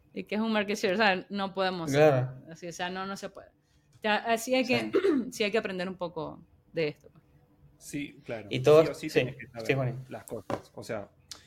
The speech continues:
Speaker 3: más allá de que no vayas a dedicarte a la parte financiera, pero sí tenés
Speaker 2: Ujú.
Speaker 3: que saber de lo que están hablando.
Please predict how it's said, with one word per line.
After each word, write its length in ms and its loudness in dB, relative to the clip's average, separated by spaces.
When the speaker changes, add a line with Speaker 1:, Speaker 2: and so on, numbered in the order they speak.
Speaker 3:
más 180 -2
allá 160 0
de 60 0
que 80 2
no 180 2
vayas 340 2
a 60 2
dedicarte 500 -2
a 40 2
la 140 0
parte 240 0
financiera, 760 -4
pero 160 0
sí 160 2
tenés 160 8
Speaker 2:
Ujú. 80 8
Speaker 3:
que 20 2
saber 220 0
de 80 -4
lo 100 -4
que 60 -8
están 160 -8
hablando. 480 -6